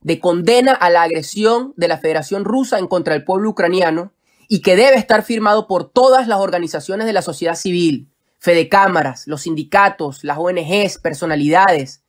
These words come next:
todos los partidos políticos y esta Asamblea Nacional. Nunca antes en la historia contemporánea ha sido más fácil dejar el relativismo moral de un lado como ahora.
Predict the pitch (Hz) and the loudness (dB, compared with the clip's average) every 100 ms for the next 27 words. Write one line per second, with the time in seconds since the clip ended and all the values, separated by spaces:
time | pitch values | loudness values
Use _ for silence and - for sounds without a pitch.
0 | _ _ 214 240 247 - - 214 208 190 | _ _ 2 4 4 2 0 -2 -2 -2
1 | 196 233 254 240 240 _ _ - 180 208 | -2 -2 -4 -4 -6 _ _ -6 2 4
2 | 220 - 214 196 170 147 160 175 156 143 | 2 2 0 2 -2 -2 -2 -2 -6 -8
3 | 131 120 131 - _ _ 190 294 330 247 | -8 -10 -16 -20 _ _ 4 4 4 2
4 | 240 247 226 202 - 175 165 147 - 226 | 4 2 0 -4 -6 -4 -4 -2 0 2
5 | 226 214 - 170 165 175 208 165 147 127 | 2 -2 -4 -4 0 2 2 0 -6 -12
6 | _ _ 170 151 202 196 185 - - 190 | _ _ -10 -4 -4 -2 -4 -4 0 0
7 | 151 143 127 - _ _ _ 147 156 190 | 0 -10 -12 -14 _ _ _ -4 2 2
8 | 196 180 156 156 151 160 180 160 175 160 | 2 0 -2 -2 -2 -2 -2 0 0 0
9 | 143 156 160 160 143 143 139 135 127 127 | -2 -2 2 2 0 -4 -2 -2 -2 -6